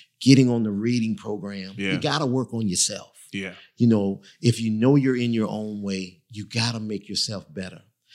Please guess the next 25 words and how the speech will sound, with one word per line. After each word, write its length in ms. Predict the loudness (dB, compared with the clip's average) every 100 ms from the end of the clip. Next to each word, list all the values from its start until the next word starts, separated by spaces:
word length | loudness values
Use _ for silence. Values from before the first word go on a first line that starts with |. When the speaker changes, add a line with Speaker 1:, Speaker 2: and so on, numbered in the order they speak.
| -20 -6
Speaker 1:
You 120 | 4 4
know, 320 | 4 -2 -6 _ _
in 160 | 0 2
order 200 | 2 0
for 140 | -6
things 400 | -6 -4 -4 -4 -6
to 60 |
change, 560 | -4 -4 -4 -8 -10 -16 _ _ -2
you 180 | 2 4
have 200 | 2 -6
to 100 | -12
change. 560 | -10 -10 -16 -18 -20 -12
Speaker 2:
Mm. 340 | -10 -8 -6
Speaker 1:
And 120 | 0 0
the 80 |
best 360 | 2 2 2 2
way 120 | -4
to 100 | -4
change 680 | 0 0 0 0 -2 -4 -8 _ -2
is 140 | -2
to 80 | 0
renew 240 | -4 -4 -6
your 160 | -8
mind. 340 | -10 -12 -14 -20 _ _ _ -10
Speaker 2:
Mm. 280 | -8 -10